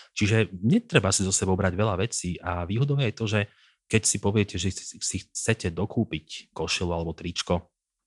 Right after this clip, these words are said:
tak to veľmi dobre nájdete aj v Kuala Lumpur, v nákupných centrách alebo aj na trhoviskách v čínskej štvrti v Kuala Lumpur. Čiže naozaj sa viete zásobiť a dozásobiť aj počas samotnej cesty.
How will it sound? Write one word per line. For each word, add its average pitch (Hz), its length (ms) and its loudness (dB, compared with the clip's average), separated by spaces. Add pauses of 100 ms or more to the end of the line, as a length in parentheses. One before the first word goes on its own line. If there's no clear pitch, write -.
(140)
tak 98 160 0
to 107 80 0
veľmi 98 240 4
dobre 92 240 0
nájdete 87 480 -4
aj 104 200 -4
v - 80 -20
Kuala 95 200 -2
Lumpur, 87 400 -4
v 85 80 -10
nákupných 87 440 -8
centrách 90 320 -6
alebo 151 200 2
aj 107 120 0
na 85 40 -6
trhoviskách 87 640 -6
v - 160 -12
čínskej 87 240 -4
štvrti 90 320 -8
v - 80 -20
Kuala 90 200 -4
Lumpur. 85 360 -6 (440)
Čiže 104 240 0
naozaj 104 280 0
sa - 120 -2
viete 95 240 0
zásobiť 92 640 -2
a 85 240 -6
dozásobiť 92 880 0
aj 87 160 -8
počas - 320 -4
samotnej 104 400 -2
cesty. - 400 -4